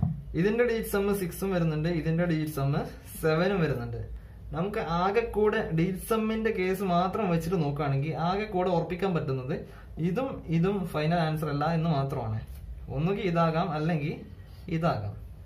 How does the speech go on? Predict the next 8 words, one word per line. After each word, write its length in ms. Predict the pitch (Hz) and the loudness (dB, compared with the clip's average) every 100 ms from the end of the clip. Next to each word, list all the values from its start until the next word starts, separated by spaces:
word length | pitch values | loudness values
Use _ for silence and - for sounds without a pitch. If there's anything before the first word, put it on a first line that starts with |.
| - 156 | -6 -4
അപ്പൊ 300 | 165 226 226 | 0 0 0
ത്രീയോ 480 | 196 208 233 226 233 | -2 -2 0 2 0
സിക്സോ 500 | 214 202 - 202 202 | 0 -4 0 2 4
ഡിജിറ്റ് 320 | 185 185 175 | 2 0 -2
സം 300 | - 190 156 | 0 2 2
ആയിട്ട് 280 | 143 139 180 | 2 2 2
denominator-ിൽ 720 | 180 180 185 190 190 180 180 | 2 2 0 2 2 2 4
വരുവാണെങ്കിൽ 680 | 156 160 160 127 120 135 | 4 6 4 2 -2 -4